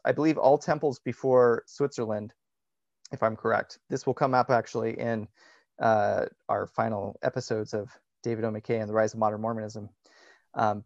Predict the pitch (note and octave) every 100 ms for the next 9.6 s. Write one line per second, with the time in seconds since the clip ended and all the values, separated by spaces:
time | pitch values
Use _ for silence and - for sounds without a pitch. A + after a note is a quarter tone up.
0 | - C3 - - _ _ _ _ _ _
1 | C#3+ D#3+ F3 F3 E3+ E3 D#3+ D3+ C#3 -
2 | C3 C3 C3+ A#2+ A2+ - - C3+ C#3 C#3
3 | C#3 - _ _ _ - C3 B2 B2 A#2+
4 | - - - F3 D3 B2 - B2+ A#2 B2+
5 | A#2 - - B2 - B2 A2 G2 - _
6 | _ _ - - - - - C#3 C3+ C3+
7 | C3 B2 A#2+ A#2 A2 - _ _ _ _
8 | _ _ _ _ _ - A2 B2 A#2+ A#2
9 | A2 A2 G#2+ G#2+ G#2+ G#2